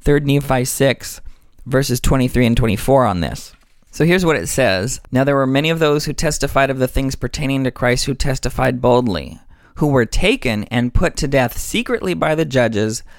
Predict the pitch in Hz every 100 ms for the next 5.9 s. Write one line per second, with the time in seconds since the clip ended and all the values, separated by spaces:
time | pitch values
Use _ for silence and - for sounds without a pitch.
0 | - - 123 131 131 165 208 143 127 117
1 | 110 120 - - 127 113 117 175 170 180
2 | 170 139 123 143 139 117 110 - 127 131
3 | - 117 104 113 - 135 - - 107 -
4 | 110 101 104 - 139 82 - - - -
5 | _ - 120 120 120 151 147 90